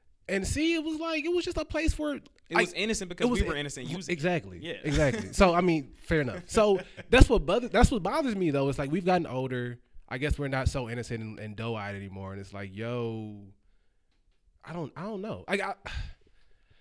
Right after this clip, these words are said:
Speaker 2: Sounds like you're aching for nostalgia.
Speaker 1: I'm not aching for nostalgia.
Speaker 2: <laughs>
Speaker 1: I'm aching for people to be fucking smarter.
Speaker 2: Uh, yeah, well, oh, that's a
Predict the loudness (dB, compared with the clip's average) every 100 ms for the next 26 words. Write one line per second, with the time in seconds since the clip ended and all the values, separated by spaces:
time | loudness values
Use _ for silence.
0 | _ -20 _ -10 -8 -8 -14 -14 -14 -14
1 | -18 -16 -16 -14 -16 -18 -20 _ -20 -4
2 | 2 4 4 2 0 0 2 2 4 4
3 | 4 2 -2 0 2 2 0 0 -2 -2
4 | -2 -2 -2 -6 -6 -8 -8 -10 -10 -14
5 | -10 -4 -2 -2 -4 -14 -16 -16 -20 _
6 | -10 -10 -10 -10 -8 -10 -10 -12 -12 -14
7 | -16